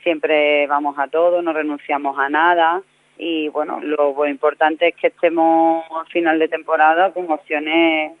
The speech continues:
a todos los títulos, ¿no? Ahora viene la clasificación a la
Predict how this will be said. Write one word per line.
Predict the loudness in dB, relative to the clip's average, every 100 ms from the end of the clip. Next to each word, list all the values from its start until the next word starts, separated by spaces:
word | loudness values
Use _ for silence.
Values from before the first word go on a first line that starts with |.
| _ _ _
a | -2 0 2
todos | 2 2
los | 2 0
títulos, | -6 -10 -2 4
¿no? | 6 6
Ahora | 6 4
viene | 0 -2
la | -2
clasificación | -4 _ -20 -6 -6 -2 -2
a | 2 2 2 2 0
la | -4